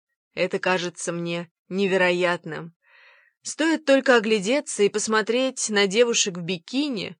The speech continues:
как сразу же понимаешь, как далеко можно уйти за пятьдесят лет. Я действительно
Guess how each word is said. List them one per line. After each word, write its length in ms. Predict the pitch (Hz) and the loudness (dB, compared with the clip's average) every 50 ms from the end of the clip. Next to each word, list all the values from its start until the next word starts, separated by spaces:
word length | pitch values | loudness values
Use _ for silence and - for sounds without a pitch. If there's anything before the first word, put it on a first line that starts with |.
| _ _ _ _ _ _ - | _ _ _ _ _ _ -8
как 180 | - 180 - | -6 -6 -6
сразу 480 | - - 202 196 233 277 311 285 277 269 | -4 -2 0 2 4 2 2 2 -2 -2
же 140 | 247 254 247 | -4 -4 -4
понимаешь, 800 | - 233 220 214 202 185 180 180 185 180 175 170 - - - | -4 -2 0 0 2 2 2 2 2 2 0 -2 -4 -6 -6
как 320 | - 226 285 302 254 214 185 | -4 -4 -4 -4 -4 0 2
далеко 840 | 202 196 196 175 165 165 _ - 185 202 240 262 254 226 196 180 - _ _ _ | 2 4 4 2 -2 -6 _ -2 2 2 4 4 2 0 -2 -6 -12 _ _ _
можно 440 | - 165 175 180 175 170 175 175 170 | -8 -4 -4 -4 -4 -4 -4 -4 -4
уйти 400 | 165 170 165 - - - 226 247 | -4 -4 -8 -10 -10 -10 -8 -6
за 120 | 233 214 208 | -6 -6 -8
пятьдесят 760 | - - 170 160 147 156 160 156 - - 160 165 170 165 - | -8 -10 -14 -10 -10 -8 -8 -6 -4 -4 -4 -4 -6 -8 -12
лет. 260 | 151 147 151 151 - _ - _ _ _ _ _ _ _ _ _ _ _ _ _ - _ | -12 -10 -12 -12 -14 _ -20 _ _ _ _ _ _ _ _ _ _ _ _ _ -14 _
Я 180 | 175 180 202 269 | -2 -2 0 0
действительно 840 | 247 277 262 - - 302 339 349 - 302 277 262 254 254 247 233 | -2 -4 -6 -6 -4 -4 -4 -4 -4 -4 -2 -2 0 0 -2 -4